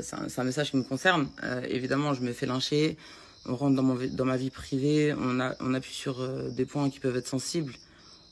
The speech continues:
On m'humilie au quotidien. On me déshonore carrément. C'est, euh, pour moi, c'est, c'est pas quelque chose qui est acceptable. Je,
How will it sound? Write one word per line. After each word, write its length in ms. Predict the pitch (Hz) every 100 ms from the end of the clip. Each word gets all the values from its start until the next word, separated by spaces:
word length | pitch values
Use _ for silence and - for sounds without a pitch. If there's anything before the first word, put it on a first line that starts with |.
| -
On 60 | -
m'humilie 460 | 131 135 135 151
au 160 | - 127 - -
quotidien. 760 | 131 127 147 151 156 156 - -
On 120 | 127
me 260 | 120 123 123
déshonore 580 | 127 131 139 160 160 -
carrément. 420 | 139 123 131 151 160 - - - - - - -
C'est, 440 | - - 127 120
euh, 720 | 117 117 113 117 117 117 113 - - - -
pour 140 | - 131
moi, 120 | 151
c'est, 220 | 151 135
c'est 160 | - -
pas 140 | -
quelque 180 | 147 139
chose 140 | 143
qui 80 | -
est 20 |
acceptable. 440 | 123 - 135 139 - - - -
Je, 920 | 120 117 117 117 110 110 107 107 107